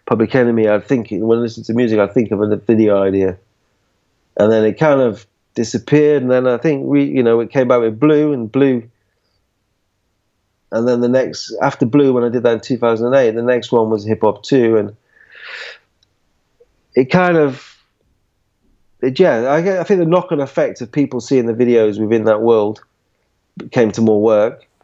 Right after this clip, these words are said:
And I still listen to that music. I listen to lots of music.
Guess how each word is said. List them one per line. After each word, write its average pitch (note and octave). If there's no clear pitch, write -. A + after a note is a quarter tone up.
And A2
I A2
still C#3+
listen B2
to A#2
that G#2+
music. A#2+
I C3
listen E3
to A#2
lots A#2
of G#2
music. G2+